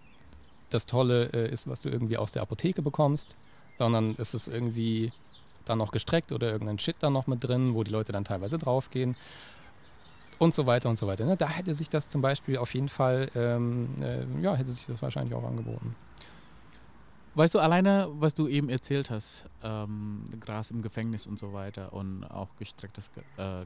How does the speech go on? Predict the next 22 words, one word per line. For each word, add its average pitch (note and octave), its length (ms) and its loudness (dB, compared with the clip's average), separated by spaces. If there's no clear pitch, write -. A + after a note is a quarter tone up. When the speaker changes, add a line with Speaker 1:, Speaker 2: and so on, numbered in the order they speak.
Speaker 2:
Gras. G2+ 220 -10
Und A2+ 220 -4
deswegen D3+ 420 0
denke C#3+ 240 -2
ich, D3 200 -6
erstens, C#3 500 -2
<clears throat> - 920 -2
jeder D#3 200 4
Mensch E3+ 280 4
hat C#3 100 2
einfach C#3+ 240 2
das C#3+ 260 -6
Recht, C#3 260 -2
das, - 220 -6
äh, A#2+ 260 -2
zu - 100 -10
konsumieren. B2 540 0
Und G#2+ 100 0
dann A2+ 160 -2
kann A2+ 160 -4
Speaker 1:
Mhm. C3 80 2
Speaker 2:
er, B2+ 180 -2